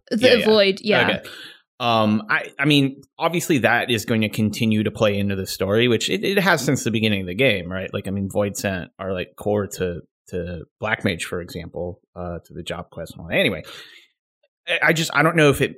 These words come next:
Speaker 2: like, I don't know necessarily, like, are we going there? Maybe we'll, like, dip our toes in for a dungeon here or there, uh, or, or what the story with that
Speaker 1: Yeah.
Speaker 2: is. But I think it's gonna factor into whatever we do next.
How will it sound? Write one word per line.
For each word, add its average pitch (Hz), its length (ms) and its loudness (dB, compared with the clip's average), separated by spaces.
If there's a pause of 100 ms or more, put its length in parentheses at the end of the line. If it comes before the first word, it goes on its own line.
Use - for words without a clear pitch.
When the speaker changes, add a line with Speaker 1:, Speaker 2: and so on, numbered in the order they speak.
Speaker 2:
like, 110 300 -2
I 123 80 0
don't 123 120 0
know 127 100 4
necessarily, 101 580 0
like, 95 220 -4
are 98 160 -2
we 87 160 -6
going 214 460 4
there? 226 680 2
Maybe 107 320 2
we'll, 101 160 0
like, 101 240 0 (100)
dip 120 180 2
our 113 160 6
toes 110 420 2
in 110 180 2
for 104 180 0
a 101 80 0
dungeon 143 460 2
here 180 260 2
or 185 60 2
there, 185 580 0 (160)
uh, 101 300 0
or, 104 120 4
or 98 220 0
what 98 240 -2
the 90 100 -8
story 95 380 -4
with 90 160 -4
that 92 200 -2
Speaker 1:
Yeah. 87 120 -4
Speaker 2:
is. 208 140 -8
But 87 260 -4
I 120 80 2
think 165 220 0
it's - 100 -2
gonna 101 160 0
factor 98 420 -2
into 95 260 -4
whatever 87 300 -4
we 76 140 -14
do 71 160 -14
next. - 460 -16